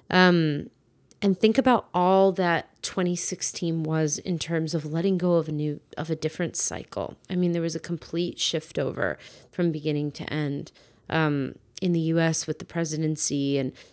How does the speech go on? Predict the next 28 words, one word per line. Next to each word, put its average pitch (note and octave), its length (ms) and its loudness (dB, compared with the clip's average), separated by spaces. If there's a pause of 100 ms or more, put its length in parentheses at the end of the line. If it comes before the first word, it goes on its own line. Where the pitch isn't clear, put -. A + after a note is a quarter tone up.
the - 100 0
closing E3 1080 0
of D#3 200 -4
things. C3+ 560 -6 (320)
And D#3 420 2 (160)
twenty E3+ 380 0
seventeen E3 920 2 (100)
is D#3+ 220 -2
ruled, D#3 640 0
it's - 180 -6
number D#3+ 200 0
ten. F3+ 420 -2 (260)
So F#3+ 120 0
it's E3+ 160 -2
ruled E3+ 380 0
by E3 300 4
the F3 160 -2
Magician D#3+ 540 -2
and D#3+ 360 -2
the C#3+ 320 -2
Wheel E3 200 4
of D#3 80 0
Fortune, - 540 -4 (160)
all F3+ 260 4
new, D3+ 380 0 (760)
completely F#3 520 2
different. D#3+ 460 -2 (540)
Um, D3 640 2